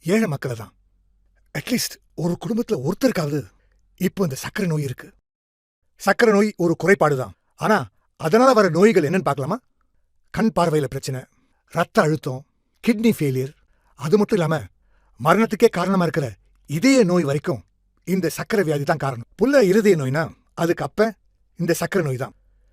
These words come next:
இப்போ இந்த ஏழை மக்களை பெருசா எஃபெக்ட் பண்ண ஆரம்பிச்சாலும் மருந்தும் ட்ரீட்மெண்ட்டும்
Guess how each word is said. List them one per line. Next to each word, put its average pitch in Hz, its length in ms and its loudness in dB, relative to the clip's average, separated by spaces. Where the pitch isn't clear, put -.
இப்போ 220 260 2
இந்த 180 160 2
ஏழை 214 260 2
மக்களை 175 320 2
பெருசா 277 260 6
எஃபெக்ட் - 220 2
பண்ண 180 160 0
ஆரம்பிச்சாலும் 151 440 -4
மருந்தும் 196 500 2
ட்ரீட்மெண்ட்டும் 208 420 -2